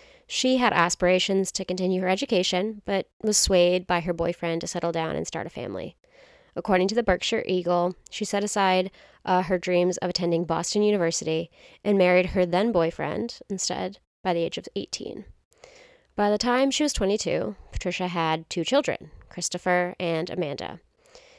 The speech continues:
They were thirteen months apart. In nineteen eighty-nine, Patricia decided to divorce her husband, and she was able to find a bookkeeping job at a vehicle manufacturing company. According to the same article for the Eagle,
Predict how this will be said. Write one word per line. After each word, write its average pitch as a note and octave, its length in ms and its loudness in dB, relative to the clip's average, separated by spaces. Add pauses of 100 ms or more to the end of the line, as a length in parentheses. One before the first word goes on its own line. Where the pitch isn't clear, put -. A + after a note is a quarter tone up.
They F#3+ 100 2
were G3 80 4
thirteen - 340 -2 (120)
months F3+ 260 -4
apart. - 280 -6 (680)
In A3 360 4
nineteen A3 300 4
eighty-nine, F#3 520 4 (340)
Patricia - 300 0
decided F3+ 480 4
to G3 140 0
divorce F3 320 2
her G3+ 60 -6
husband, F3 580 2 (340)
and G#3 180 0
she A3 120 2
was G3+ 100 2
able G#3 180 4
to B3+ 60 4
find F3+ 320 2
a - 80 -2
bookkeeping G#3 540 2
job E3 380 2
at F3 140 2
a F3 80 2
vehicle F#3+ 360 2
manufacturing F3+ 680 -2
company. - 440 -6 (640)
According A3 400 4
to A3+ 320 6
the G3+ 140 2
same F#3 200 4
article E3+ 380 2
for E3+ 120 -6
the E3+ 140 -2
Eagle, E3 380 0